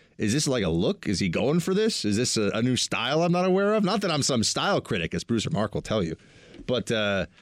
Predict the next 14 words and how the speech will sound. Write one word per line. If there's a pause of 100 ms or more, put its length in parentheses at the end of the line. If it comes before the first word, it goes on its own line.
(520)
I,
I
gotta
say,
it
just
struck
me
as
a
little
odd. (720)
But
uh-oh,